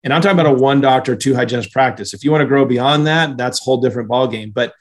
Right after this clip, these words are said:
you know, you're, you're looking for three hundred fifty thousand dollars a year. That's the goal these days of what you wanna achieve. And if you're not getting there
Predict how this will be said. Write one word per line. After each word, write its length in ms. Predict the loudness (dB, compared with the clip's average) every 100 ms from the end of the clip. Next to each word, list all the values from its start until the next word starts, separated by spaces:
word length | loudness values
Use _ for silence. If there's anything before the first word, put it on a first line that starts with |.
| _ _ -4
you 100 | 0
know, 400 | 2 2 -4 _ _
you're, 260 | -2 0 2
you're 220 | 2 4
looking 360 | 4 4 2 -4
for 140 | -6
three 180 | -6 -4
hundred 140 | -2
fifty 200 | -4 -6
thousand 400 | -4 -2 -2 -4
dollars 360 | -4 -4 -4 -6
a 60 | -8
year. 440 | -6 -6 -8 -10 -6
That's 300 | -4 -4 -4
the 100 | 0
goal 300 | 2 2 2
these 220 | 0 -2
days 220 | -4 -4
of 100 | -2
what 200 | -2 -2
you 120 | -2
wanna 300 | -2 -2 -6
achieve. 560 | -8 -6 -2 -2 -4 -8 _ _ _
And 100 | -2
if 100 | 0
you're 100 | 2
not 440 | 2 2 2 0 0
getting 360 | -2 0 -2 -2
there 460 | -2 -2 -2 -6